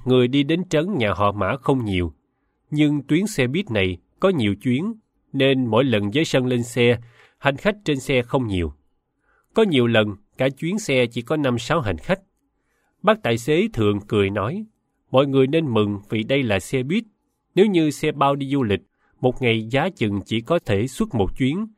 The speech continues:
bằng không cũng chưa đủ tiền xăng." Hôm đó, sau khi Giới Sân lên xe, rất bất ngờ. Trong xe người ngồi đầy. Thì ra là gặp đúng lúc có đoàn du lịch đến,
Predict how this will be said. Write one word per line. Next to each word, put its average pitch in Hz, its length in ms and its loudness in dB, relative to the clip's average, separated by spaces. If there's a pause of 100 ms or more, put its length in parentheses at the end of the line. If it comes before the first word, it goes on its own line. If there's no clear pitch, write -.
(320)
bằng 127 220 2
không 160 280 0
cũng 120 320 -4
chưa 135 200 2
đủ 98 260 -2
tiền 85 180 -4
xăng." 110 240 0 (1700)
Hôm 175 240 2
đó, 165 240 2
sau 147 200 0
khi 139 180 -4
Giới 156 180 0
Sân 135 220 -2
lên 123 180 -2
xe, 117 340 -2 (200)
rất 208 180 0
bất 185 200 0
ngờ. 90 240 2 (600)
Trong 185 180 2
xe 170 300 2
người 117 280 2
ngồi 104 240 0
đầy. 101 280 0 (640)
Thì 139 180 2
ra 160 240 2
là 113 160 2
gặp 104 220 0
đúng 170 200 0
lúc 220 200 -2
có 180 100 0
đoàn 101 320 0
du 127 120 2
lịch 104 200 -2
đến, 147 340 -2